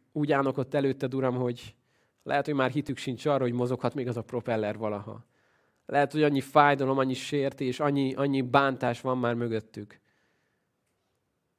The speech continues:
De kérlek, Atyám, hogy te töltsd be őket, Uram. És köszönöm, hogy nálad van újrakezdés.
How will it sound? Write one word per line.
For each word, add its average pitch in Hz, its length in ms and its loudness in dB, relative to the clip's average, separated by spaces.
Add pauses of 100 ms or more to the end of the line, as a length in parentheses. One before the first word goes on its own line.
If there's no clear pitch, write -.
(120)
De - 80 -10
kérlek, 135 380 -2
Atyám, 117 240 -4
hogy 110 300 -6
te 107 100 -10
töltsd 113 380 -4
be 107 100 -4
őket, 104 260 -10
Uram. 107 300 -12 (920)
És - 160 -18
köszönöm, 127 420 -2
hogy 123 140 -2
nálad 117 440 -2
van 131 180 -2
újrakezdés. 113 1000 -6